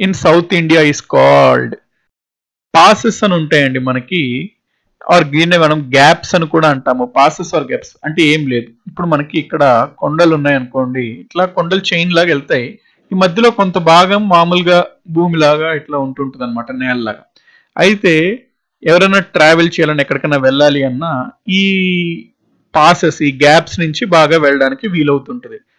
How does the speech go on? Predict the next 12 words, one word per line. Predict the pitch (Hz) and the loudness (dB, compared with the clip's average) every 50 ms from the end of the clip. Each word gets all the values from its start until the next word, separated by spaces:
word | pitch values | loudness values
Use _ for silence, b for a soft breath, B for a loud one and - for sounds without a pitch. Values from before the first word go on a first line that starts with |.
| _ _ _ - 160 | _ _ _ -8 -8
మనకు | 156 160 143 139 | -6 -4 -2 -2
అప్పట్లో | 127 - - 180 165 175 185 175 151 | -4 -2 -2 -2 0 2 2 0 0
history | - - - - 202 170 185 | -2 -6 -4 -4 -2 0 2
పరంగా | 175 175 175 175 165 170 | 2 2 2 0 0 0
చూసుకున్న | 165 160 - - 180 165 165 170 170 156 147 147 151 | 0 -2 -4 -6 -6 -4 0 2 2 2 2 2 0
historians | 143 - - - 160 151 147 147 143 139 139 - 139 | -2 -4 -2 0 2 2 2 2 0 -2 -4 -6 -6
అన్నా, | 139 143 143 139 135 131 | -4 -2 -2 -2 -2 0
ఎవరన్నా, | 131 131 135 135 135 139 135 131 131 127 127 - _ - | 0 0 0 -2 -2 -2 -2 -2 -2 -4 -8 -12 _ -2
చాలా | 156 135 139 139 135 139 | 0 0 2 2 0 -2
మంది | 139 139 135 131 | -2 -2 -2 -2
అప్పట్లో | - 131 131 135 135 131 127 | -4 -4 -2 0 0 0 0
ambassadors, | 127 127 139 135 131 - - 135 135 131 - | 0 0 0 0 0 0 -2 -2 -2 -2 -2